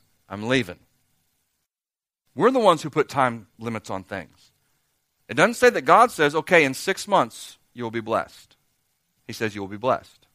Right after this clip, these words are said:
He says, "In two years, you'll reap a harvest on that seed because it takes two years for that seed to come to harvest." God's the one who brings the harvest. God doesn't say that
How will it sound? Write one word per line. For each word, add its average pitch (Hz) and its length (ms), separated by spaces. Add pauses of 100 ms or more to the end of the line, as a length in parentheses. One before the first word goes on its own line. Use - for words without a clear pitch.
(1300)
He 147 80
says, 151 240 (220)
"In 170 160
two 277 260
years, 208 460
you'll 214 180
reap 208 220
a 175 100
harvest 180 460
on 180 160
that 165 180
seed 202 380
because 170 260
it 175 80
takes 202 240
two 240 200
years 208 260
for - 100
that 175 180
seed 180 220
to 180 60
come 175 180
to 160 60
harvest." 165 240 (340)
God's 165 300
the 143 80
one 127 220
who 123 100
brings 120 280
the 92 80
harvest. 107 500 (2250)
God 208 220
doesn't 214 280
say 190 280
that 156 180